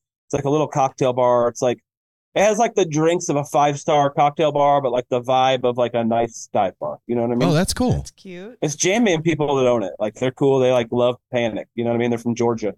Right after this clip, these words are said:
Speaker 2: Okay.
Speaker 1: And they're the shit. But they're also, like, some of the best cocktail makers in the world. They, like, go to Europe and do pop-ups. They go to, you know what I mean? Like, they're very well known. Uh, so I started doing it. I write my own game every week. It's, like, an hour and a half long trivia game, and I host the whole thing.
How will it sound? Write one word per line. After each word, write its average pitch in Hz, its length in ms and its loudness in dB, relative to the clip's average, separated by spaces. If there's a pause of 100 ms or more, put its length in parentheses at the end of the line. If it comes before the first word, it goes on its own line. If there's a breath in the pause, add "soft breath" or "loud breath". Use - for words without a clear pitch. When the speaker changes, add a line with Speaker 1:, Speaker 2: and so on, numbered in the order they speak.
(200)
Speaker 2:
Okay. 107 320 2
Speaker 1:
And 151 80 2
they're 180 80 2
the 160 80 0
shit. 160 380 2
But 131 100 -6
they're 165 100 4
also, 190 340 2
like, 143 220 2
some 151 200 -2
of 135 40 -2
the 131 60 -4
best 135 180 -2
cocktail 135 320 0
makers 127 280 0
in - 20 -4
the 120 60 0
world. 127 220 2
They, 123 180 4
like, 117 200 0 (380 loud breath)
go 160 80 2
to 135 80 2
Europe 139 360 0
and 120 100 0
do 117 80 0
pop-ups. 107 640 -2
They 120 100 0
go 127 180 2
to, 117 340 2
you 135 80 0
know 143 60 0
what 131 80 0
I 131 60 0
mean? 131 120 2
Like, 120 140 0
they're 143 240 0
very 135 520 2
well 127 200 0
known. 117 240 0 (540 soft breath)
Uh, 151 440 4
so 175 340 0
I 151 100 2
started 214 300 -2
doing 185 180 2
it. 165 40 2
I 151 120 2
write 185 200 2
my 202 140 2
own 202 160 0
game 156 300 0
every 160 220 0
week. 156 220 0
It's, 151 120 -6
like, 139 100 -2
an 127 80 -2
hour 143 140 2
and 156 80 0
a 160 100 2
half 156 160 0
long 151 240 2
trivia 139 360 0
game, 131 260 0
and 120 80 0
I 117 80 -2
host 143 240 -2
the 135 80 -2
whole 139 160 2
thing. 131 360 -2